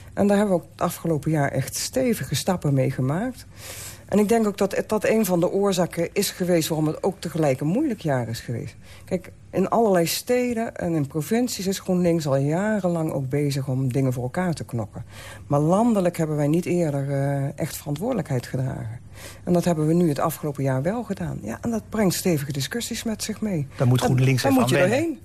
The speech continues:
Speaker 1: Ja, en, en volgens mij zijn we daar nu wel aan gewend. Met een partij die voor vijfentachtig procent achter mij staat.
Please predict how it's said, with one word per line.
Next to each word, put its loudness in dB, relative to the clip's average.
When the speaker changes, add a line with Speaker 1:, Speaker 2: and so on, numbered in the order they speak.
Speaker 1:
Ja, 2
en, 0
en 2
volgens -8
mij 4
zijn 2
we 4
daar 2
nu 2
wel 2
aan -2
gewend. -2
Met 2
een 2
partij 0
die 0
voor -4
vijfentachtig -2
procent -2
achter -2
mij 0
staat. -6